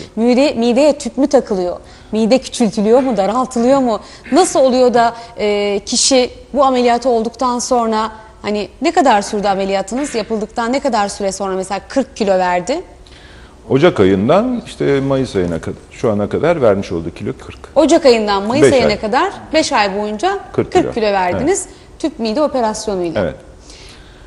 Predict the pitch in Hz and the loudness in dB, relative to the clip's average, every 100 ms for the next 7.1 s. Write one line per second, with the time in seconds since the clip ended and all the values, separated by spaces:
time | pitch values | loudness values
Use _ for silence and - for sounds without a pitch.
0 | - - 220 143 165 214 185 143 - 165 | -14 -6 0 4 6 6 4 2 4 0
1 | 170 - 82 76 139 180 165 151 151 147 | 2 2 2 2 0 0 0 -2 2 0
2 | 117 143 147 147 135 113 143 165 160 - | 2 0 2 0 2 2 2 2 0 -4
3 | 151 131 127 120 98 80 71 62 - - | -4 2 6 6 6 4 -2 -6 -14 -18
4 | - 58 123 127 131 156 170 170 175 - | -8 -2 0 2 2 4 2 0 -8 2
5 | 143 147 143 175 - - 190 - 131 - | 4 4 2 2 -6 -10 -8 -4 -6 -4
6 | 82 76 80 85 82 82 82 85 104 202 | -6 0 0 2 0 -2 -4 -2 -2 -4